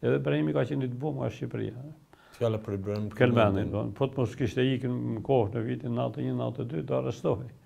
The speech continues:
Speaker 1: Pra vetëm miqësi që kishte krijuar me grupe ndryshme e lajmëruan.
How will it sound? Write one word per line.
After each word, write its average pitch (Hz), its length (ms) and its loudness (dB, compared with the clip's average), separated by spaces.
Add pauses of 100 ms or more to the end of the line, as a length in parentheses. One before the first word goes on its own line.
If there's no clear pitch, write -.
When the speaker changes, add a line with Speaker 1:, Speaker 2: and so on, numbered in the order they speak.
(580)
Speaker 1:
Pra 117 160 -2
vetëm 127 300 -2 (340)
miqësi 127 300 0 (100)
që 143 80 -8
kishte 120 240 -2
krijuar 123 300 2
me 120 100 2
grupe 123 320 2
ndryshme 135 380 -2
e 117 60 0
lajmëruan. 120 400 -2